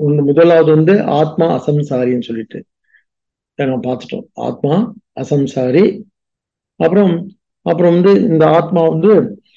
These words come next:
எப்பேற்பட்ட, ஆஹ், இந்த ஆத்மாவை எப்படி அறிந்து கொள்வது?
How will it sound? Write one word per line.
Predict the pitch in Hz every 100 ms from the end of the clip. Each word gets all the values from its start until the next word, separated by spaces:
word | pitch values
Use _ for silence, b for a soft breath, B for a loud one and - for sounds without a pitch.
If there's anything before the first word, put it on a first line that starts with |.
| _ _
எப்பேற்பட்ட, | 160 160 202 202 151 156 135 123 117 -
ஆஹ், | 147 143 139 135 127 123 120 113 _ _ _ - - 139
இந்த | - 156 160
ஆத்மாவை | 180 190 175 185 196
எப்படி | 165 156 202
அறிந்து | - 147 151
கொள்வது? | 127 117 107 -